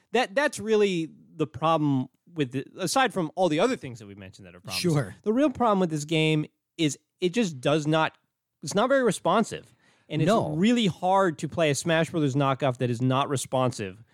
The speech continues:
Speaker 1: A K A to Smash Brothers, one of the most responsive games that exists.
Speaker 2: Like, fine-tuned controls where they allow for a great deal of accuracy. And
Speaker 1: Yeah.
Speaker 2: this,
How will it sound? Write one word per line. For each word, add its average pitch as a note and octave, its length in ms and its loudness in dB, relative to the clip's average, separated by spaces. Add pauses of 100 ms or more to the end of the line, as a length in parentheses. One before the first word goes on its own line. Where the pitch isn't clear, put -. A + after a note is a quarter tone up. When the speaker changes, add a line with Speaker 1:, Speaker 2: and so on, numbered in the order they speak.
(140)
Speaker 1:
A C#3+ 120 -2
K E3 100 -2
A C#3 180 2
to A#2+ 60 -6
Smash C3+ 320 -2
Brothers, A#2 220 -2
one B2 100 0
of A#2 140 -4
the C3 160 -8
most C#3 340 -2
responsive C3 640 -2
games A2+ 480 -2 (220)
that G#2+ 140 0
exists. G2+ 380 -6
Speaker 2:
Like, B2 220 0
fine-tuned C#3+ 880 0
controls B2+ 640 0
where B2 160 -2
they C3 80 0
allow A#2+ 320 0
for B2 140 -2
a A2 60 -2
great B2+ 280 -2
deal B2+ 180 -2
of A2+ 60 -6
accuracy. A2+ 640 -4
And F#2+ 80 -4
Speaker 1:
Yeah. G#2 60 -2
Speaker 2:
this, A#2 180 0